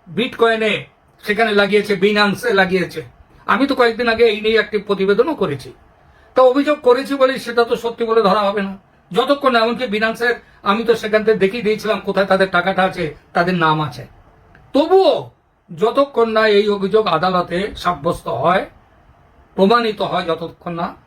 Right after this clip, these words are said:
ততক্ষণ তাদেরকে চোর বলা যাবে না। তা হাসিনা যদি চা-, জালিয়াতি করে নির্বাচনে জিতে থাকেন, সে অভিযোগ নিয়ে আদালতে কি প্রমাণিত হয়েছে? সেই অভিযোগ আদালতে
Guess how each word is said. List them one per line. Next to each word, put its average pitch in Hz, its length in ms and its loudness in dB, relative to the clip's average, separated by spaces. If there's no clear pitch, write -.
ততক্ষণ 185 300 -2
তাদেরকে 160 280 0
চোর 180 160 -4
বলা 143 220 0
যাবে 117 220 -8
না। - 60 -18
তা - 160 2
হাসিনা 240 360 0
যদি 226 160 -2
চা-, 202 220 0
জালিয়াতি 196 420 -2
করে 214 120 2
নির্বাচনে 185 520 -2
জিতে 165 200 -6
থাকেন, 170 300 -4
সে 208 100 0
অভিযোগ 208 280 2
নিয়ে 190 240 0
আদালতে 190 400 0
কি 202 160 -4
প্রমাণিত 185 460 0
হয়েছে? 254 280 2
সেই 233 220 0
অভিযোগ 247 300 -8
আদালতে 247 320 2